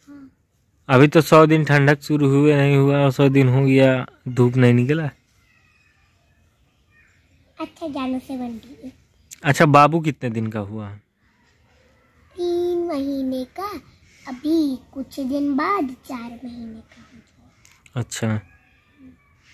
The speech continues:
Speaker 2: तो रामायण में किसको किसको बुलाओगी?
Speaker 1: जिसका मन करे वो आएगा।
Speaker 2: अपनी फ्रेंडों में से किसी को बुलाओगी?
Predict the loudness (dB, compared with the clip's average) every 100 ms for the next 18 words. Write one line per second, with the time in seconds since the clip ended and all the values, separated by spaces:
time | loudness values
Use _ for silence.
0 | -20 -20 -20 -20 _ 0 4 6 6 6
1 | 4 4 2 2 0 -2 -6 -2 -2 0
2 | 0 2 4 6 6 4 0 -2 -6 _
3 | _ _ _ _ _ _ _ _ _ _
4 | _ -16 -14 -12 -8 -6 -6 -6 -10 -10
5 | -10 -12 -16 -16 -12 -12 -14 -18 -2 0
6 | 4 4 4 4 6 4 4 2 0 0
7 | 2 4 4 4 2 -2